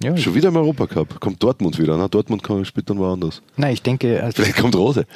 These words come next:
Speaker 1: für mich,
Speaker 2: <laughs> mit Gladbach.
Speaker 1: <laughs> für mich ist das in-, ja, das wär sehr interessant, aber für mich ist insofern, äh, der W R C quasi der Top-Favorit, weil die haben jetzt diese Seuche hinter sich.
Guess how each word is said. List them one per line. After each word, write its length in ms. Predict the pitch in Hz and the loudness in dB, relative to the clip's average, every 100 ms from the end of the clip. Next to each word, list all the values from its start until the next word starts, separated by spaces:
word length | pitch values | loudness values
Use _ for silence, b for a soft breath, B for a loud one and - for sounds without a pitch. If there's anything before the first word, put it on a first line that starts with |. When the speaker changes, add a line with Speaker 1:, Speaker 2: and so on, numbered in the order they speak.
| B | B
Speaker 1:
für 120 | 120 | -2
mich, 260 | 117 127 - | 0 -2 0
Speaker 2:
<laughs> 160 | 127 | 0
mit 140 | 104 - | 2 2
Gladbach. 480 | - 104 90 87 - | 0 2 0 0 -8
Speaker 1:
<laughs> 100 | - | -14
für 160 | - 113 | -2 0
mich 240 | 123 131 | 0 2
ist 180 | 127 - | 0 0
das 160 | 123 120 | 0 2
in-, 140 | 127 | 2
ja, 140 | - | 2
das 280 | 101 110 101 | 0 0 0
wär 140 | 98 95 | 0 2
sehr 200 | 107 98 | 0 0
interessant, 440 | 87 95 - 87 | 0 -2 0 2
aber 100 | 92 | 2
für 140 | 101 | 2
mich 220 | 110 110 113 | 0 0 -2
ist 160 | - | -2
insofern, 560 | 113 113 117 113 110 95 | -2 0 2 2 0 0
äh, 140 | 110 | 0
der 160 | 113 98 | 0 2
W 60 | 104 | 0
R 120 | 101 | 2
C 300 | - 98 101 - - _ _ - _ _ - - | 2 2 0 -6 -20 _ _ -20 _ _ -20 -4
quasi 360 | 92 95 107 | -2 0 0
der 140 | 95 92 | 0 0
Top-Favorit, 800 | 113 - 101 - 98 101 - 87 | -2 0 -4 -2 -2 -2 -2 0
weil 320 | 80 98 156 B B B B B B - | 2 2 2 B B B B B B -2
die 200 | 117 139 | 2 2
haben 240 | 120 123 117 | 2 2 2
jetzt 300 | 113 - - | 2 0 0
diese 200 | 101 98 | 0 2
Seuche 460 | - 85 95 - | 2 2 0 0
hinter 360 | 95 92 - 87 | 0 0 0 -4
sich. 360 | - 90 - | -4 -12 -16